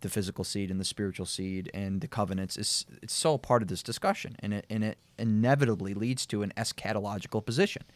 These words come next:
And we're saying that the way that we're understanding the covenants and the kingdom and Israel and the church leads to this reality, well, there has to be a millennial reign where these things are f-,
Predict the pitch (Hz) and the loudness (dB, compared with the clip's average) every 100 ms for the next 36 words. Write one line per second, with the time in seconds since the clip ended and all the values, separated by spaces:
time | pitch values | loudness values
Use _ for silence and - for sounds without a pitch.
0 | - - - - 107 147 - 113 101 101 | -20 -20 -8 0 4 6 6 2 2 0
1 | 113 _ _ _ _ _ - 104 113 101 | -2 _ _ _ _ _ 0 0 2 4
2 | 113 117 107 110 - 110 107 120 113 98 | 6 6 6 2 2 0 0 2 2 2
3 | 98 143 156 92 95 - 104 90 - 170 | 4 4 4 0 -4 -4 -4 -2 0 0
4 | 127 92 - 95 131 143 98 101 95 - | 2 -2 -4 -2 0 2 0 0 -2 0
5 | 151 - 101 113 147 - - 98 98 110 | 0 0 -2 0 2 -2 -2 0 0 -4
6 | _ _ _ - - 107 104 117 135 104 | _ _ _ -4 0 4 8 8 8 6
7 | 101 98 95 113 120 - 127 101 92 90 | 4 2 2 4 4 4 0 2 0 -2
8 | - _ _ _ _ _ _ _ _ - | -4 _ _ _ _ _ _ _ _ -2
9 | 104 104 98 113 127 123 110 110 104 87 | 2 4 4 6 6 6 6 4 4 2
10 | 90 95 95 113 - 110 110 92 - | 0 0 0 0 2 2 2 -2 -6